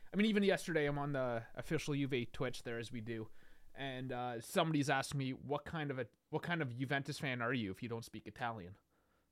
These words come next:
My response was an English one, uh, but that's it. It's like,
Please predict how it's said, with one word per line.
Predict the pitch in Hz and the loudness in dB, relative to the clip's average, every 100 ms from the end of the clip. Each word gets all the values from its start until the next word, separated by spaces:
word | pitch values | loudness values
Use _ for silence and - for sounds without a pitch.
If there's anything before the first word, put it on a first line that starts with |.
| _ - | _ 4
My | |
response | 147 - 185 196 | 4 10 10 10
was | 185 139 | 8 6
an | 139 | 4
English | 180 131 - | 2 2 0
one, | 104 90 143 - - _ _ _ - | -2 -2 -4 -6 -20 _ _ _ 2
uh, | 147 131 | 4 6
but | 156 185 | 8 10
that's | 190 - | 10 10
it. | 147 | 6
It's | - | 6
like, | 156 - | -2 -2